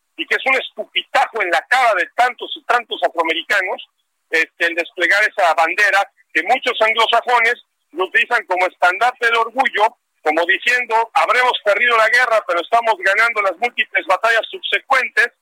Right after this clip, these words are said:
y ahora tenemos por primera vez en la historia moderna a un presidente de los Estados Unidos que no se atreve a condenar el uso de esta bandera, esta bandera de traidores, esta bandera de racismo, Jesús Martín. No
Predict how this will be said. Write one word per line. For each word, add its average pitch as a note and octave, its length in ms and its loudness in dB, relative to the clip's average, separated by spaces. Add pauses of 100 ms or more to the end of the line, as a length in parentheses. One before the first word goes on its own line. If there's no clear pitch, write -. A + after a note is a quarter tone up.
(320)
y E3 100 0
ahora C4 380 2 (180)
tenemos A3 440 0
por G3 160 0
primera B3 340 0
vez A#3+ 140 0
en G#3 80 -10
la F3+ 60 -6
historia A#3+ 260 0
moderna A3 520 0 (220)
a D#3 100 2
un D4 180 0
presidente F#3 460 0
de B3 60 -8
los G3+ 120 -6
Estados B3 400 0
Unidos A3+ 360 -2
que G#3 80 -2
no B3 140 0
se F3+ 60 2
atreve G#3 500 0 (640)
a A#3 60 0
condenar A3+ 560 2
el B3 120 -4
uso A3+ 280 -4
de A3 80 2
esta G#3+ 200 2
bandera, F3+ 580 0
esta - 200 -6
bandera C#4+ 340 0
de A#3 180 0
traidores, A#3+ 600 0
esta D4+ 180 2
bandera D4 280 2
de C#4 140 -2
racismo, C4 580 -6
Jesús G3 260 -8
Martín. G3+ 420 -2 (260)
No C#4+ 160 2